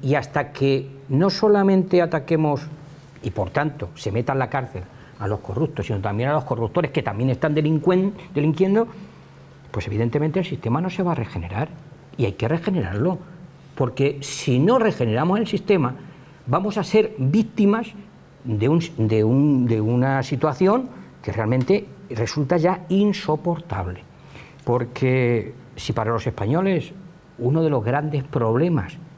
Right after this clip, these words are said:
que tiene este país es la corrupción, pues obviamente este país no va bien, no va bien. Y yo creo que una potencia económica en el mundo como es esta, ¿eh?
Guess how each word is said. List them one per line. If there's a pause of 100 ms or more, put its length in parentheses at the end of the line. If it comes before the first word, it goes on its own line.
(100)
que
tiene
este
país
es
la
corrupción, (760)
pues
obviamente (840)
este
país
no
va
bien, (760)
no
va
bien. (640)
Y
yo
creo (260)
que
una
potencia (460)
económica
en
el
mundo
como
es
esta, (260)
¿eh?